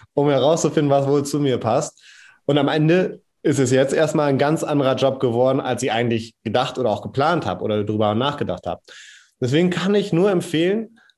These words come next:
wirklich offen zu sein und mit offenen Augen durch die Welt zu gehen. Es gibt auch viele Jobs, die man vorher gar nicht so auf dem Schirm hat. Und es wird noch viel, viel mehr Jobs geben, die es jetzt noch gar nicht gibt.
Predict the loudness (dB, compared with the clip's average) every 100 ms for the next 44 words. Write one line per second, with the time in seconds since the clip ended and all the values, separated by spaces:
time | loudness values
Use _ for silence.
0 | _ _ -8 -2 0 2 0 0 0 0
1 | 2 0 -2 -4 0 0 2 0 -2 -4
2 | 0 0 2 0 2 0 2 2 2 0
3 | -2 0 2 0 -2 -8 -4 0 0 0
4 | -4 -4 -4 -2 -2 -2 -2 -2 -2 0
5 | 0 -2 -8 _ _ _ _ _ -4 0
6 | 2 0 -2 -6 -18 _ -2 2 2 2
7 | 0 0 0 -2 0 0 2 -2 -4 -10
8 | _ _ _ _ 2 4 4 2 0 0
9 | 0 2 0 0 -2 -2 -2 0 2 2
10 | 2 0 -2 -4 0 0 0 -4 -12 _
11 | -4 0 0 0 0 0 0 0 0 -2
12 | -4